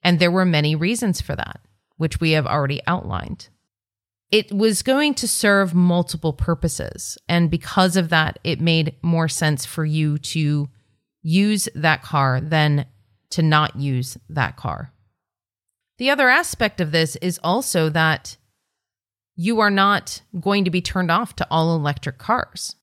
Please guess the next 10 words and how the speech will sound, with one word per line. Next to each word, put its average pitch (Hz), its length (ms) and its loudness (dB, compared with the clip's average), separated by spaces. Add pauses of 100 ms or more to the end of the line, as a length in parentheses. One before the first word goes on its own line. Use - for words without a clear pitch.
(140)
For 165 220 0
example, 180 440 2
you 156 200 2
are 156 120 4
going 156 340 2
to - 120 -2
Los 147 240 0
Angeles 160 600 -2 (180)
very 151 300 0
shortly. 139 580 -2